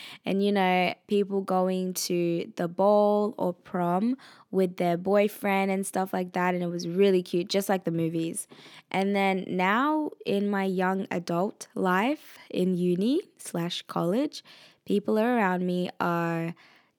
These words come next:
getting into serious, serious relationships and even getting married. And I wanna, first of all, start this whole conversation with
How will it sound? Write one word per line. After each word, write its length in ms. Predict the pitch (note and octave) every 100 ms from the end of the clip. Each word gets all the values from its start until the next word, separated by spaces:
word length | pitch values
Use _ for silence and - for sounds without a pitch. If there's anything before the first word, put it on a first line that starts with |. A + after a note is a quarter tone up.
| -
getting 240 | F3+ G3
into 240 | G3+ F#3+
serious, 540 | F#3 - A#3 A3+ A3 G#3+
serious 260 | G3 F#3
relationships 760 | F#3 F3+ F#3 F3+ F3+ F#3 F3 -
and 120 | F3
even 420 | - F#3 F#3 F#3 F3+
getting 300 | E3+ E3+ E3+
married. 520 | E3+ - - - - _ - - - _
And 580 | E3 E3 E3 E3 E3 E3 - _ _ _ -
I 160 | F3
wanna, 320 | F#3+ G#3+ G#3+ G#3 -
first 380 | - B3 D4 - -
of 140 | - G3
all, 320 | F#3+ F3+ F#3+
start 460 | G#3 - F#3 F3+ -
this 200 | F#3 F3+
whole 440 | - - F3+ F3 F3
conversation 1000 | F3+ F3 F3 - F3 F#3 F3+ F3 F3 F3+
with 560 | - F3 F3 E3+ F3 F3